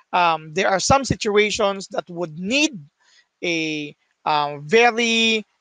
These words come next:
uh, large values to be plotted in a real number line, or very small, just like in number two and number three, in terms of that, of numbers in decimal notation or in terms of fractions. One thing that you just not forget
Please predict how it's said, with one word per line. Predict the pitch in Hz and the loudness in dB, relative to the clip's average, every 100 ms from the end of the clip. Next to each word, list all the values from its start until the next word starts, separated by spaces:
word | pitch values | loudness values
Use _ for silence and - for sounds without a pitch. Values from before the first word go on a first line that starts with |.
| - | -12
uh, | - 165 156 160 | -4 0 0 0
large | 196 233 233 175 - | 4 6 6 2 -8
values | 175 214 202 208 233 320 - - - | 2 6 6 4 -2 -4 -4 -10 -10
to | 185 | -8
be | 202 | -6
plotted | - 208 214 196 | 2 2 2 -6
in | 190 | -6
a | 185 | -6
real | 190 202 | -4 -4
number | 185 175 180 | -4 -6 -4
line, | 175 196 294 440 _ _ - | 0 -2 -4 -10 _ _ -2
or | 214 269 453 _ - | 4 4 4 _ -14
very | 175 208 196 | 0 2 4
small, | 185 190 196 233 | 0 0 0 0
just | 208 - | -2 0
like | 196 196 | 0 0
in | 180 | -6
number | 180 175 | -6 -6
two | 180 190 | -6 -4
and | 170 | -4
number | 165 165 170 | -6 -6 -8
three, | 165 208 | -6 -6
in | 233 196 | -4 -6
terms | 180 190 185 | -2 -2 -2
of | 190 180 - - - - | -4 -4 -6 -12 -12 -2
that, | 185 208 | 0 2
of | 214 202 | -2 -2
numbers | 196 190 - | -2 0 0
in | 196 | 0
decimal | 185 185 185 | 0 0 -2
notation | 175 180 175 185 180 | -2 -2 -4 -4 -4
or | 180 | -6
in | 175 | -6
terms | 165 185 185 | -4 -2 -4
of | 165 | -4
fractions. | 196 180 - 156 - - - _ - - - - - | 0 0 0 -8 -8 -12 -12 _ -20 -16 -16 -16 -14
One | 170 185 226 220 | 0 2 2 0
thing | 233 214 | -2 2
that | 214 214 | 0 0
you | 190 | -8
just | 160 - | -6 0
not | 208 - | 0 0
forget | 196 180 202 | -4 0 2